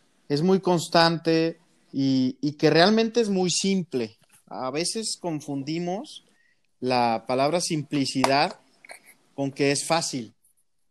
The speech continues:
porque eso no es esta profesión, no sé si estén de acuerdo conmigo. Pues es una profesión difícil porque implica muchos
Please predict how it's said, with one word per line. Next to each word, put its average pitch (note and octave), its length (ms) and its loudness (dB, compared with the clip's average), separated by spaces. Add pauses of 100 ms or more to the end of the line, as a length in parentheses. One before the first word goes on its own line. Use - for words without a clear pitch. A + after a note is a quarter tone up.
(160)
porque C3 280 -8
eso E3+ 200 -2
no C#3+ 240 -2
es C3+ 160 -4
esta B2 280 -10
profesión, A#2+ 460 -8
no A#2+ 100 -6
sé - 140 -14
si A#2 140 -12
estén B2 200 -6
de A#2+ 80 0
acuerdo A#2+ 280 0
conmigo. C3 420 0 (560)
Pues - 120 -10
es B2+ 100 -4
una D3+ 180 2
profesión C#3 480 2
difícil D#3+ 540 2
porque B2+ 280 -2
implica C3+ 380 -2
muchos C3 420 -2